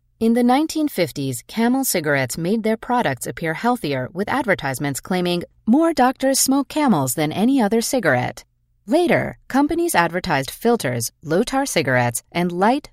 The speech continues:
mild, or ultralight products, all of which promised to reduce risk and none of which actually did.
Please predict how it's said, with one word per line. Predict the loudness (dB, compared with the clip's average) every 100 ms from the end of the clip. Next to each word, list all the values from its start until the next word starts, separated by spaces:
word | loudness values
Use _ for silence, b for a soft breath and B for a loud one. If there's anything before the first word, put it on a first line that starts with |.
| -2
mild, | 2 2 0 -2 -2
or | -2 -2
ultralight | -2 -2 0 0 0
products, | 2 4 4 -2 -8 0
all | 2 4 2
of | 0
which | -2 -2 -4
promised | 0 2 2 0
to | -6
reduce | -6 -4 -2 -2 -4 0
risk | 2 2 0 -6
and | -4 0
none | 0 0
of | -2
which | -2 -4 -4
actually | -4 -4 -4 -4 -4
did. | -2 -2 -2 -6 -14